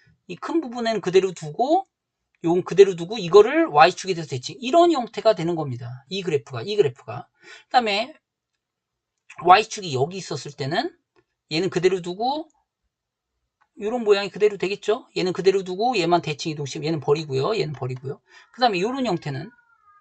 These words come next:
요런 형태는 어떻게 되는 거냐? Y축은 여기 있고, 여기 그대로 이건 버리고요. 이쪽 부분은 버리고,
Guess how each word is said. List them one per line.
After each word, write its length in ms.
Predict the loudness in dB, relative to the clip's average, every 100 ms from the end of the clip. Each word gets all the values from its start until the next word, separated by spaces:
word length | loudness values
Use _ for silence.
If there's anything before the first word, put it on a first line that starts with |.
| _ _ _ -4
요런 260 | -2 -2 -4
형태는 400 | -6 -6 -4 -4
어떻게 260 | -6 -6
되는 200 | -6 -4
거냐? 640 | -4 -2 -2 0 -4 -8 -14 _ _ _ _ _ _ _ _ 2
Y축은 480 | 4 4 -2 -8 -6
여기 220 | -4 -6
있고, 500 | -6 -2 2 2 0
여기 240 | -2 -4
그대로 380 | -2 4 4 4
이건 240 | 0 -4 0
버리고요. 560 | 0 0 2 2 2
이쪽 340 | -2 -4 -6 -6
부분은 320 | -8 -4 -4
버리고, 640 | -2 -4 0 0 0 -4